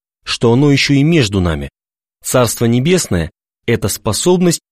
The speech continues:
вести полноценный диалог с другим человеком, уметь прощать, миловать,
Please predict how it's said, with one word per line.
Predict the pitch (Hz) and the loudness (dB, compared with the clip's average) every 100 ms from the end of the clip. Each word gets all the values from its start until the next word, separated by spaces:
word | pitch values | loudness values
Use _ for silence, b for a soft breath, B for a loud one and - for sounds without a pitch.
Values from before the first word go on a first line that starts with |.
| _ _ | _ _
вести | 104 123 - 165 | -4 -2 0 -2
полноценный | 127 123 123 127 - 135 113 | 0 0 0 0 0 2 2
диалог | 104 117 131 160 139 | 2 2 2 2 0
с | |
другим | 120 123 135 120 | -2 -2 0 0
человеком, | - 131 139 104 85 67 _ _ _ _ - | 0 0 0 -2 -4 -14 _ _ _ _ -2
уметь | 113 113 - | 2 2 0
прощать, | - 98 - 180 120 | -2 0 0 0 2
миловать, | 147 180 165 160 | 2 2 2 -2